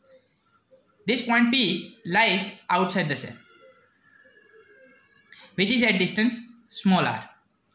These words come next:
Radius of the spherical cell, that is capital R, and this spherical cell is uniformly charged. Surface charge distribution is given to us.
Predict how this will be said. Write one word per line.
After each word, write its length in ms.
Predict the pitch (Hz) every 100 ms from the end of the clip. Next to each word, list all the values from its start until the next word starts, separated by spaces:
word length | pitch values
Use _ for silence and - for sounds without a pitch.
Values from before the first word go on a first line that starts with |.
| _ _ _ _ - _ _ _ -
Radius 360 | 240 - 277
of 120 | 269 240
the 80 |
spherical 440 | 254 240 226 240 240
cell, 180 | 262 240
that 140 | 190
is 100 | 202
capital 380 | 196 175 202 226
R, 300 | 240 - - - _ _ _
and 180 | 208 196
this 160 | 240 -
spherical 420 | 233 220 233 226
cell 240 | 226 220
is 280 | 226 185 185
uniformly 520 | 170 175 165 160 147
charged. 260 | 131 117 - _ _ _ _ _ _ _ _ _ _ _
Surface 360 | - 175 190 208
charge 160 | 202
distribution 400 | 196 202 214 226
is 120 | 226
given 240 | 226 226 220
to 60 |
us. 280 | 233 - -